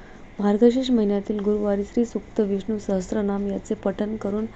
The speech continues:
कापूर, दोन लवंग, एक वेलची नक्की जाळावी, यामुळे नकारात्मकता आपल्या घरातली दूर होते.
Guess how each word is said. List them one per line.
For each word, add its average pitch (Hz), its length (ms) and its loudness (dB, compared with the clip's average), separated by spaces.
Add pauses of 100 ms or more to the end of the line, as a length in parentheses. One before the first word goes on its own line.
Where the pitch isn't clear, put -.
(420)
कापूर, 196 360 0
दोन 220 280 4
लवंग, 208 420 0
एक 254 300 -4
वेलची 202 340 2
नक्की 233 540 0
जाळावी, 185 600 0
यामुळे 208 420 -2
नकारात्मकता 202 720 -4
आपल्या 196 280 -6
घरातली 190 380 -2
दूर 214 220 -4
होते. 175 600 -4